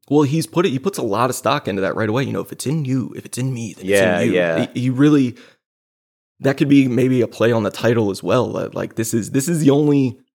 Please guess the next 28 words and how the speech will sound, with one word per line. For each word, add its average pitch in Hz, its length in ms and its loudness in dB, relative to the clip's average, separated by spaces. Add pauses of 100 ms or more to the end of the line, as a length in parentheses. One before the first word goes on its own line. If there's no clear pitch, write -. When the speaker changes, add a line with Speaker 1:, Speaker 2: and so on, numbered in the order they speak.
(480)
Speaker 1:
time 123 440 -2
he 143 360 -4
thinks 120 420 -4
in 123 80 -2
the 104 80 -2
movie 104 260 0
that 98 120 -2
he 101 60 -6
has 107 200 -6
a 101 40 -6 (280)
blood 107 380 -2
relative 95 420 -2
next - 260 -8
to 104 120 -10
him, - 100 -12
Speaker 2:
Mm-hmm. 98 280 -8
Speaker 1:
you 113 80 0
know? 104 320 -2
And 92 240 -6 (840)
I 117 120 0
think 113 260 -4
that 101 280 -8 (140)
it - 160 -16
clearly 143 380 -2
means 110 260 -2
something - 300 -8
for 85 240 -8
him. 117 140 -8